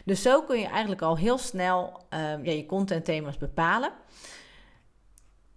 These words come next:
Hierin kan je ook zeggen, "De volgende type content gaan wij creëren." Ook dit is weer belangrijk om over na te denken, want dat heeft heel veel impact voor je organisatie. Op papier is het heel makkelijk om te zeggen, "We gaan TikToks maken en we gaan,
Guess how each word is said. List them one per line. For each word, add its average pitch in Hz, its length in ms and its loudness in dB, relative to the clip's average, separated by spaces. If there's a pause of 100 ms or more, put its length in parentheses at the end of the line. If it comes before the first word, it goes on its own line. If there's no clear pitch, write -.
(240)
Hierin 254 500 2
kan 170 140 0
je 151 100 0
ook 160 80 -4
zeggen, 151 220 -4
"De 147 80 -4
volgende 156 460 0
type 311 320 0
content 262 380 -2
gaan 220 180 0
wij 202 160 -2
creëren." 202 560 -2
Ook 147 200 -4
dit 240 180 0
is 269 80 -4
weer 190 160 0
belangrijk 151 400 -2
om 156 100 -4
over 143 180 -2
na 170 180 2
te 220 120 -6
denken, 208 180 -2
want 190 100 -4
dat 175 100 -4
heeft 185 200 0
heel 269 220 4
veel 220 120 -2
impact 185 380 -4
voor 165 120 0
je 160 100 -2
organisatie. 165 680 0
Op - 80 -10
papier 254 380 -2
is 220 60 0
het - 100 -8
heel 254 160 2
makkelijk 185 300 -2
om 170 100 -4
te - 80 -16
zeggen, 151 260 0 (320)
"We 170 80 -8
gaan 180 200 0
TikToks - 440 -4
maken 135 380 -6
en 175 140 -4
we 170 80 -2
gaan, 175 300 -2